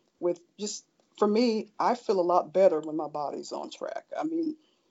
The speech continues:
um, breathing, I have exercise, uh, I exercise voice control, I'm holding the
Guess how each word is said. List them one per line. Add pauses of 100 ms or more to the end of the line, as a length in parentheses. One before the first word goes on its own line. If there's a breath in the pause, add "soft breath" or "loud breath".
(340)
um, (200)
breathing,
I (340)
have
exercise, (120)
uh, (180)
I
exercise
voice
control,
I'm
holding
the